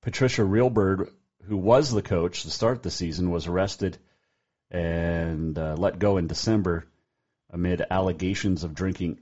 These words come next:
alcohol while on the job. Uh, an assistant coach stepped in for two games,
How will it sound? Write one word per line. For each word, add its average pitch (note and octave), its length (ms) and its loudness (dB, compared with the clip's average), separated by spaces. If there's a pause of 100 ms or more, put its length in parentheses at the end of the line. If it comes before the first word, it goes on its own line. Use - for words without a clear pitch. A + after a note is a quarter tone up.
alcohol E2+ 540 -2
while D2+ 160 -2
on D2+ 160 -2
the C#2 60 -8
job. C2 340 -10 (1600)
Uh, F2+ 60 -4
an E2+ 180 -2
assistant A#2+ 440 0
coach A#2 260 2
stepped A2+ 260 2
in G#2+ 220 4
for - 180 -6
two B2 240 -2
games, G#2+ 520 2